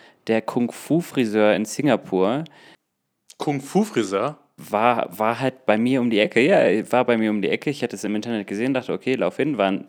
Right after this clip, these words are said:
Speaker 1: sehr schicker Laden, war auch alles, alles wunderbar, schön eingerichtet, also schönes Ambiente. Bin da rein, hat mich dann, hat mich,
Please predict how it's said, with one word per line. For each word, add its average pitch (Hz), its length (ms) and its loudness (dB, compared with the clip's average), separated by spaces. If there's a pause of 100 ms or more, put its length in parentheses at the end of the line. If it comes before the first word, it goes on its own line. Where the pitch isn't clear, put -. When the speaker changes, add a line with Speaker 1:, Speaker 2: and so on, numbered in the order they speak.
(140)
Speaker 1:
sehr 113 220 0
schicker - 260 -2
Laden, 113 300 -2
war 82 100 -2
auch - 140 -8
alles, - 260 -8 (340)
alles 101 280 -6
wunderbar, 101 420 0
schön 101 220 -4
eingerichtet, 135 800 -4
also 90 200 -4
schönes 104 380 -4
Ambiente. 101 520 -4 (840)
Bin 110 120 0
da 98 120 4
rein, 113 680 0
hat 110 160 -10
mich 107 200 -4
dann, 95 500 0
hat 104 160 -12
mich, 98 260 -8